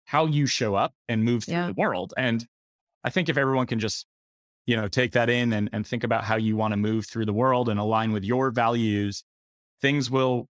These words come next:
Speaker 1: get easier and you will attract people who are drawn to what you offer. And I think this is really good advice from, uh, Lisa. So I hope this is helpful for people who are considering group practice or in group practice, you know, really shifting mindset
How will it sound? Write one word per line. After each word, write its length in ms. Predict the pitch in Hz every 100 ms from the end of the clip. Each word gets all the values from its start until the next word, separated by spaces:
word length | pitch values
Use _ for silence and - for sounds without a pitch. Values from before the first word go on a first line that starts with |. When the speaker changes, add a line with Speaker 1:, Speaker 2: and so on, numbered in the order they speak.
| 123
Speaker 1:
get 180 | 117
easier 540 | - 131 127 110 101 101
and 340 | 107 110 107 101
you 140 | 107
will 200 | 123 135
attract 440 | 123 - 120 - -
people 440 | 107 - 104 95 -
who 320 | 120 110 110
are 140 | 123 110
drawn 400 | 98 107 107 104
to 200 | - 107
what 180 | 107 104
you 140 | 104
offer. 460 | - 101 - 95 -
And 200 | 104 101
I 60 | 101
think 220 | 110 98
this 180 | 107 -
is 360 | 104 98 - _
really 240 | 107 110 104
good 180 | 107 104
advice 420 | 95 101 101 -
from, 260 | 104 98 - _ -
uh, 280 | 101 95 95
Lisa. 460 | 104 104 - 104 95 _ _ _ _
So 420 | - 120 117 113 - _ _ _ -
I 60 | 117
hope 180 | 156 -
this 140 | 156
is 120 | 123
helpful 320 | 127 127 123
for 160 | 110 110
people 320 | 113 110 117
who 100 | 113
are 100 | 110
considering 520 | - 104 - 160 160
group 180 | 147 151
practice 460 | - 143 - 143 -
or 80 | 98
in 160 | 139 143
group 180 | 143 135
practice, 420 | 131 127 127 120
you 100 | 123
know, 140 | 120
really 280 | 113 117 110
shifting 440 | - 131 - 127
mindset 640 | 107 110 110 107 104 101